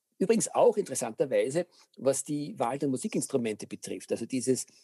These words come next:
diese Pocket Trumpet, die hat nicht nur einen ganz eigenen Sound, sondern hat auch einen ganz eigenen Stil, eben die zu spielen. Und auch der Ornette Coleman, äh, muss man dazu sagen, diese von mir schon angesprochene,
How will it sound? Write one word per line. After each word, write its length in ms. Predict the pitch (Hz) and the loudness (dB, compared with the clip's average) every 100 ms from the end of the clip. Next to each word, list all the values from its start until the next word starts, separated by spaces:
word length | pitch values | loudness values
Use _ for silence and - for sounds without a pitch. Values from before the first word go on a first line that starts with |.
| _ | _
diese 200 | - 123 | -4 0
Pocket 500 | 135 - 151 190 - | 0 2 2 2 0
Trumpet, 760 | - - 123 139 165 190 - - | 0 2 2 4 2 2 -2 -2
die 120 | 127 | 4
hat 200 | 127 - | 4 2
nicht 200 | 151 - | -12 -4
nur 100 | 151 | 0
einen 160 | 151 143 | 2 2
ganz 200 | 135 - | -2 -2
eigenen 480 | 117 127 139 131 131 | 0 2 0 -4 -8
Sound, 640 | - - 127 107 120 190 - - - - - | -8 -2 0 0 0 -2 -6 -20 -20 -20 -12
sondern 280 | - 135 127 | -2 0 0
hat 100 | 135 | 0
auch 40 | |
einen 140 | 135 135 | 0 0
ganz 140 | 131 | -4
eigenen 260 | - 120 139 | -6 -4 -4
Stil, 320 | - 147 156 | -4 2 4
eben 180 | 143 135 | 4 2
die 100 | 135 | -2
zu 160 | - | -4
spielen. 540 | - - 120 131 185 208 | -12 -4 0 0 0 -2
Und 140 | 143 | -2
auch 80 | 139 | -2
der 120 | - | -4
Ornette 200 | 135 143 | -4 -4
Coleman, 600 | - - 214 190 107 107 - _ _ _ _ | -6 -4 -2 -2 -4 -8 -14 _ _ _ _
äh, 160 | 113 113 | -12 -8
muss 180 | 131 | -6
man 100 | 135 | -4
dazu 240 | 131 135 135 | -4 -4 -4
sagen, 400 | 160 139 151 143 _ _ _ _ - - | 2 2 2 -10 _ _ _ _ -16 -6
diese 340 | 127 120 135 - _ - _ _ _ | -4 0 0 -2 _ -20 _ _ _
von 120 | 117 | -6
mir 80 | 120 | -2
schon 140 | 143 | -4
angesprochene, 960 | 139 120 151 - 139 135 151 143 143 | -4 -6 -6 4 4 4 -2 2 2